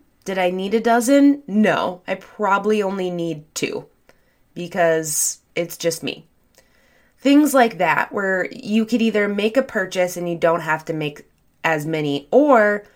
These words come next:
went through this phase of getting rid of all plastic containers. I was like, "Oh, I don't use plastic anymore. Plastic's not good for the environment.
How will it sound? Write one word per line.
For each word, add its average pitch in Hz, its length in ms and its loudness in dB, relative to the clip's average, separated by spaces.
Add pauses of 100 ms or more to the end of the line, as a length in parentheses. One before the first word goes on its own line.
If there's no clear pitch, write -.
(280)
went - 140 -8
through 196 180 -8
this 185 180 -6
phase 214 320 0
of 196 100 -8
getting 185 220 -6
rid 175 120 0
of 175 100 -2
all 165 140 0
plastic 156 380 -6
containers. - 560 -10
I - 60 -10
was 170 80 -6
like, 156 160 -8
"Oh, 220 260 4 (380)
I 185 140 -4
don't 220 220 0
use 220 260 -2
plastic 226 480 -2
anymore. 214 400 0
Plastic's 170 460 -8
not 156 160 -8
good 160 120 -6
for 160 120 -14
the 160 120 -8
environment. 240 1080 0